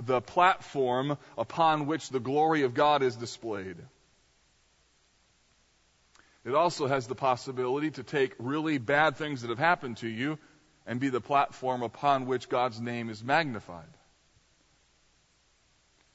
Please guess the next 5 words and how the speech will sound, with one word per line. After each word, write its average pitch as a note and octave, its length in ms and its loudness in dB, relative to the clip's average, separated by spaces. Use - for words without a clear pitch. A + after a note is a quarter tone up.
So C3 200 -4
Joseph B2 640 2
does A2+ 260 -2
this B2 440 -4
in A2+ 300 -8